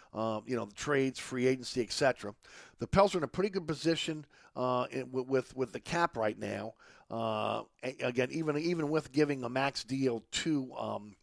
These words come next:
uh, to Zion Williamson, a lot of that stuff is gonna be, you know, next year and beyond. Okay, what are you gonna do with C J McCollum? What are you gonna do with Larry Nance, et cetera? Uh, but if, again, there is a veteran out there, uh, that could come in, especially a veteran that can score,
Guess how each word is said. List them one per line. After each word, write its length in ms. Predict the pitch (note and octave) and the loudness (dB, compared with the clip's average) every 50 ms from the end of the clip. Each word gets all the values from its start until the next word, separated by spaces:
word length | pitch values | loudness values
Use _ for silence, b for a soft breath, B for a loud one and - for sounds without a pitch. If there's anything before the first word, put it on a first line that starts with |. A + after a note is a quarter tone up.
| _ B B B B B B B B B B B B B - | _ B B B B B B B B B B B B B 0
uh, 280 | B2 B2+ B2 A#2+ A#2 - - | 2 2 2 2 0 -2 -4
to 180 | - F#3 E3+ | -2 -2 0
Zion 300 | D3 D#3+ D#3 D3 C3+ B2 | 4 4 4 4 4 2
Williamson, 460 | A#2+ A#2 A2+ A2 A2 G#2+ - - A#2 A#2+ | 0 0 0 0 -2 -4 -6 -6 -4 -2
a 60 | A#2+ | 0
lot 200 | C3 D3+ E3+ F3+ | 2 4 6 6
of 40 | E3+ | 6
that 120 | D#3+ C#3+ | 4 4
stuff 320 | - - - E3 D3+ C#3+ - | 2 2 2 2 2 2 0
is 140 | C3+ A#2+ B2 | -4 -6 -4
gonna 160 | C3+ C3+ B2+ | -4 -4 -2
be, 160 | G#2+ A#2 C3 | 0 0 0
you 160 | B2+ B2 C3 | 0 0 -2
know, 120 | A#2+ A2+ A2 | -2 -4 -2
next 380 | A2+ A#2+ C#3 D3 - - - | -2 0 0 0 -2 -4 -6
year 140 | C#3+ D3 C3+ | -4 -4 -4
and 100 | B2 A2+ | -4 -2
beyond. 400 | A#2 A#2 A#2+ B2 A#2+ A2+ A2 A2 | -2 -2 0 0 0 0 -2 -2
Okay, 120 | A2+ A2 | -2 -2
what 120 | A2 A#2+ C3+ | -2 0 0
are 40 | C#3 | 0
you 40 | |
gonna 100 | C3+ C3+ | -2 -2
do 80 | C3 C3+ | -2 -2
with 100 | B2+ B2 | -2 -2
C 120 | - - C3 | -4 -6 -2
J 120 | A#2+ B2+ | 0 0
McCollum? 400 | A#2 A#2 A2+ - C#3+ C#3+ C3+ B2+ | 0 -2 -4 -2 0 0 2 2
What 60 | B2 | 0
are 0 | A#2+ | -4
you 60 | A#2 | -4
gonna 0 | |
do 100 | A2+ A2+ | -4 -4
with 100 | A#2 A2+ | -4 -2
Larry 220 | A2+ G#2+ G#2+ A2 | -2 -2 -4 -4
Nance, 340 | A2+ B2+ C#3 D3 C#3+ C#3 - | -4 -2 -2 -2 -2 -4 -6
et 100 | G#2 - | -8 -6
cetera? 460 | - - D3+ C#3+ - - - G#2+ G#2 b b b b b b b b b b | 0 2 2 2 2 0 -6 -8 -8 b b b b b b b b b b
Uh, 360 | - A2+ A#2+ A#2+ A#2+ A#2+ A#2+ A2+ | -4 0 0 2 2 2 0 0
but 260 | G2+ A2+ C3 - - | 2 2 2 2 2
if, 220 | C#3 C#3 - - | -2 -2 -2 -4
again, 480 | - C3 B2 F3 F3+ E3+ D#3 D3+ D#3 D#3+ - | -6 0 4 4 6 6 4 2 0 0 2
there 140 | C#3 D3 D#3 | 4 4 6
is 140 | D#3 C3+ D3 | 4 4 2
a 60 | C#3 | 0
veteran 420 | B2 G#2 C#3+ E3 F#3 F#3 D#3 C3 | 2 6 6 6 6 6 4 2
out 220 | A#2+ G#2+ G#2+ - - | 0 -2 -4 -4 -2
there, 300 | G#2+ G2 G2 G#2+ A#2 b b b b b b b - | -2 -2 -2 -4 -6 b b b b b b b -10
uh, 260 | G2+ G#2 A2 A2 A2 | -6 -4 -2 -2 -2
that 120 | G#2+ A#2 | -2 -4
could 160 | - A2+ A2 - | -6 -8 -8 -4
come 220 | - E3 E3+ D#3+ | -2 0 2 2
in, 240 | C3+ A#2+ A#2 B2+ C3 - | 2 0 0 -2 -6 -10
especially 280 | - - - C#3 C3 C3+ | -8 -6 -4 -2 0 2
a 40 | |
veteran 300 | A#2 C#3 C#3+ C#3+ D3+ D3 | 2 4 2 2 2 0
that 120 | C#3 C3 - | -2 -4 -6
can 120 | - A#2 | -8 -10
score, 460 | - - - - - G3+ E3+ A#2+ G2 | -6 -6 -4 0 2 2 2 2 0